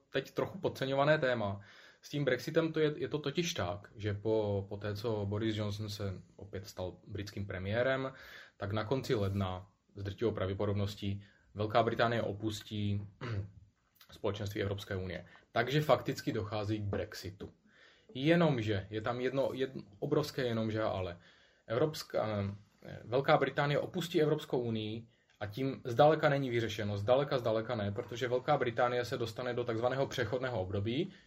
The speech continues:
kdy bude nucena, eh, dodržovat podmínky členství v Evropské unii, ale nema-, nemá žádné pravomoci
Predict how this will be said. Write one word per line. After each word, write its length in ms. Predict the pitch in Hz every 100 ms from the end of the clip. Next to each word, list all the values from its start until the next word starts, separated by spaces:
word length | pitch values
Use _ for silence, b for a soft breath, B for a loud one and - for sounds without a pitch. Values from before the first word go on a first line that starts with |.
| _
kdy 160 | 110
bude 240 | 147 147 104
nucena, 600 | 101 104 120 135 190 202 B B B -
eh, 360 | 107 101 98
dodržovat 500 | 107 131 147 151 143
podmínky 340 | - 117 120 -
členství 340 | - 113 120
v 80 | 107
Evropské 420 | 110 110 - 98
unii, 400 | 92 110 127 135 110
ale 160 | 110
nema-, 300 | 110 117 113
nemá 420 | 107 107 107 104 95
žádné 280 | 104 104 104
pravomoci 680 | 98 98 98 101 95 -